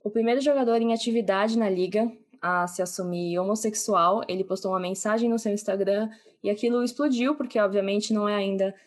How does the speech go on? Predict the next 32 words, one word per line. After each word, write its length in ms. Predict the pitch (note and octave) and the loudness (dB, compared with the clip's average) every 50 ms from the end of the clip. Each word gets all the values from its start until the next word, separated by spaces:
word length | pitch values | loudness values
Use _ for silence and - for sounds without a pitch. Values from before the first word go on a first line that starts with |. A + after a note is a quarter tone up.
| _ _ _ _ | _ _ _ _
algo 260 | - G#3 G#3 F#3+ G3 | 0 0 0 0 -2
que 140 | G3+ - G#3 | -4 -4 -4
a 40 | G3+ | -2
gente 300 | G3 G3+ G#3+ - G#3+ G3 F3+ | -2 -2 -2 -2 -4 -4 -2
vê 200 | F#3 G3 G3 G3+ | 0 2 2 2
todos 280 | G3+ G3+ E3+ F3+ F3+ F3+ | 2 0 -2 -2 0 -2
os 180 | E3+ E3+ E3 | -4 -2 -2
dias 340 | F3 G3+ A3 A3+ A3+ A3+ G#3 | -2 -2 0 0 0 0 0
no 120 | G#3 F#3 | 0 -2
ambiente 280 | F#3 F3+ F3 F3 F3 F3 | -2 -4 -4 -6 -6 -6
esportivo, 760 | - - - E3 D#3 - - - A3 A#3 A#3 A#3 B3 B3 B3 _ _ - - _ | -8 -6 -6 -6 -6 -6 -4 -2 0 0 0 0 -2 -4 -6 _ _ -20 -20 _
especialmente 500 | - - - A#3+ B3 C#4 A#3+ A#3+ A#3+ B3 | -8 -2 -2 0 0 2 2 2 2 2
entre 140 | A#3+ A3+ A#3+ | 0 2 0
atletas 640 | A3 A3 A3+ G#3+ G#3 G#3+ G#3+ G#3+ A3+ G#3+ G#3 G#3 - | 0 0 2 2 2 2 0 0 -2 -2 -2 -2 -4
homens, 600 | - F#3+ F#3 F3 D3+ D3+ D#3 D#3+ - - - - _ | -2 -2 -2 -2 -2 -4 -6 -8 -10 -14 -16 -16 _
né? 200 | - F#3 F3+ F#3+ G#3 G#3 | -6 -4 -2 -2 -2 -4
Então 240 | G3 E3+ - F#3 F3+ | -6 -8 -6 -8 -8
foi 440 | F3+ - - F#3+ F#3 F#3 F#3 G3 G3+ - - _ _ _ _ - | -8 -4 0 0 2 2 2 0 -2 -4 -12 _ _ _ _ -4
incrível 540 | C4 C#4+ D4 D4 D4 D#4 C#4+ D4+ D#4 E4 | -2 0 2 2 2 4 4 4 4 2
o 340 | D#4 - - _ - - _ - | 2 -2 -8 _ -20 -20 _ -4
que 80 | G3+ | -2
ele 100 | F#3 F#3+ | -2 -2
fez, 400 | F#3+ - G#3+ G3+ G3+ G#3 A3 G#3+ | -2 0 2 2 4 4 2 2
eu 80 | F#3+ F#3 | 2 0
espero 380 | G3+ - - F#3+ F#3 F#3 F#3+ | 0 -2 -2 -2 -2 0 -2
que 100 | F#3+ - | -4 -4
num 120 | G3 F#3 F#3+ | -6 -6 -6
futuro 260 | - - F#3+ F3+ F3 | -6 -6 -4 -4 -4
próximo 420 | F3 - F3+ F3 F3+ F3+ - F#3 | -4 -2 0 0 0 0 -4 -6
a 40 | F3 | -6
gente 240 | E3 E3+ F3 - - | -6 -6 -8 -8 -8
possa, 460 | - F3+ E3+ E3+ - - E3 F3 E3+ | -6 -6 -6 -6 -6 -8 -8 -10 -10